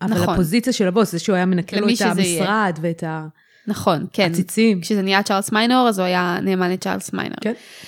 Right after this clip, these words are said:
Speaker 2: טוב, תגידי את מה את חושבת עליו מבחינת הדברים הטובים, ואז אני אגיד לך, אה, מה אני חושבת עליו מבחינת הדברים הפחות טובים.
Speaker 1: אוקיי. קודם כל, הוא לא החסיר יום עבודה מימיו.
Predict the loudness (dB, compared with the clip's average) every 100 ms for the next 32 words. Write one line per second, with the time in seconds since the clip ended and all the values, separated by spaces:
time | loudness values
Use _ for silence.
0 | -20 -20 -14 -2 -2 0 0 2 2 2
1 | -2 -2 -4 -2 -2 -2 -2 -2 -6 -4
2 | -4 -4 -4 -4 -4 -4 0 2 4 2
3 | 2 -2 -2 -4 -6 -4 -2 -2 -2 0
4 | -2 -2 -6 -6 -6 -4 -4 -2 -2 -2
5 | -2 0 2 2 0 -6 -8 -16 -16 -16
6 | -20 -6 -6 -4 -6 -4 -6 _ -2 0
7 | 0 0 2 4 2 0 0 2 4 2
8 | 0 2 2 0 0 2 2 0 -4 -2
9 | 0 2 0 -2 0 2 2